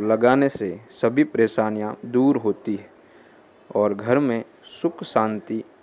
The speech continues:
बनी रहती है। दोस्तों, घर में तस्वीर को सजाने से पहले कुछ खास बातों पर ध्यान रखना चाहिए। घर में राम भक्त हनुमान जी के चित्रपट को सजाने के ढेरों लाभ है,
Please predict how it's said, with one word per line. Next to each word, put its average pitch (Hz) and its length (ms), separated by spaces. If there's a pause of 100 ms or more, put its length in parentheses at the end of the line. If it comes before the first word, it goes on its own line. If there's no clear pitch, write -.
(100)
बनी 135 340
रहती 104 380
है। - 540
दोस्तों, 104 500 (560)
घर 117 260
में 131 180
तस्वीर 127 440
को 113 180
सजाने 117 460
से 147 200
पहले 104 420 (540)
कुछ 117 220
खास 123 460
बातों 110 360
पर 104 260 (140)
ध्यान 117 380
रखना 107 340
चाहिए। 95 540 (880)
घर 113 260
में 143 280 (260)
राम 123 400
भक्त 123 340 (200)
हनुमान 131 460
जी 139 140
के 104 280 (160)
चित्रपट - 540
को 101 240 (460)
सजाने 120 600
के 101 220 (440)
ढेरों 127 440
लाभ 101 300
है, 90 140